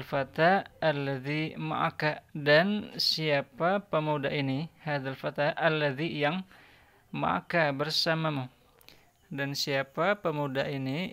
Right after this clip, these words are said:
yang bersamamu?" "Huwa zamili." "Huwa zamili." "Dia temanku." "Huwa zamili."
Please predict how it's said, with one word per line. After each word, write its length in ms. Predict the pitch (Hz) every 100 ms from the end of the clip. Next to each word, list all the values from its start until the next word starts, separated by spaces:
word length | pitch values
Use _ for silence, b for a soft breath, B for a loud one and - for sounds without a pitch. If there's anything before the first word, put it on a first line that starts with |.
| 156
yang 400 | 147 151 165 147
bersamamu?" 800 | 147 147 - 147 147 156 160 131 - _ - - B B B B B -
"Huwa 480 | 160 147 135 147 180 165
zamili." 1040 | 143 147 143 151 180 160 139 127 123 123 b b b b b b b -
"Huwa 480 | 160 151 139 156 185 - b b b b b
zamili." 960 | 139 131 151 151 160 185 170 143 127 123 b b b b b b -
"Dia 640 | 135 131 131 135 165 - - -
temanku." 640 | 143 143 143 143 - 139 120 b b b b _ _ _ - -
"Huwa 560 | 151 151 139 151 180 -
zamili." 880 | - 139 160 147 147 175 160 135 120